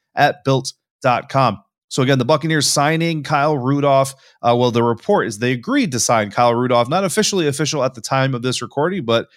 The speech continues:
hey, the way the news cycle works, it could be dropping officially official as we speak, and, and we'll have to talk about it again later. But Kyle Rudolph agreeing to a one-year deal, first reported, according to what we saw, from Adam Schefter of E S P N. Of course, Rondé Barber, legendary,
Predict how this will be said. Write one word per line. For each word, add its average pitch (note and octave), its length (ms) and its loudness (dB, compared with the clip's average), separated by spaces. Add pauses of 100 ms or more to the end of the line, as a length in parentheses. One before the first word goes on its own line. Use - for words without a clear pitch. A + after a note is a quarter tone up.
(220)
hey, A#2+ 100 2
the G#2+ 100 2
way A2 120 2
the A2 100 -2
news A2+ 240 -2
cycle A#2 340 0
works, A2+ 280 -4
it A2 60 -6
could G#2+ 80 -12
be G2+ 100 -6
dropping G#2 580 -2 (220)
officially B2+ 540 -2
official A2+ 420 -4
as G#2+ 320 0 (260)
we A2+ 160 -2
speak, A#2 400 -4
and, G2+ 180 -6
and G#2+ 140 -6
we'll G2+ 80 0
have F#2+ 80 -4
to - 60 -8
talk G#2 200 -2
about G2 220 0
it F2+ 100 -4
again G2+ 360 -2 (320)
later. C#3 260 4
But C#3+ 260 2
Kyle D#3+ 200 2
Rudolph D#3+ 320 2
agreeing C#3+ 320 -2
to D3+ 140 0
a C3+ 40 0
one-year F3+ 540 0
deal, C#3+ 320 0
first - 520 -4
reported, C#3+ 460 -2
according C3 300 -2
to B2+ 40 0
what B2 60 -2
we B2+ 100 -2
saw, A#2 280 0
from A2 240 -4
Adam A#2 300 0
Schefter A2+ 520 -4 (400)
of B2 340 2
E B2 200 -2
S G#2+ 180 0
P G#2+ 260 -6
N. A2 120 2
Of G#2 80 -4
course, G#2 240 -4
Rondé A2 500 -2
Barber, B2+ 420 2
legendary, A2+ 840 -2